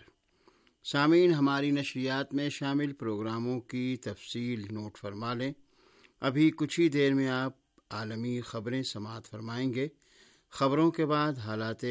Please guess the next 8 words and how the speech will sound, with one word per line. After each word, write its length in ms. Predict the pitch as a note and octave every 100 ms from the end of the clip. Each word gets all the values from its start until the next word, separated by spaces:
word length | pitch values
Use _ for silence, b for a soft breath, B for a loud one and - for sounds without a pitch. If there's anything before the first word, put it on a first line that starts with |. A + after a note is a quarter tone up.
| A#2+
حاضرہ 420 | A2+ A2+ A#2+ B2+ B2+
کے 240 | C3 B2+
جائزے 480 | G#2+ A#2 A#2 A2+ B2+
پر 180 | C3 B2
مشتمل 460 | B2 - C3 C3+
پروگرام 540 | B2+ C3+ C3 C3+ C#3 D#3 b b b b -
انداز 480 | A2+ A2 G#2+ G#2 G#2+ G#2+ F#2
جہاں 360 | A#2 B2 A#2+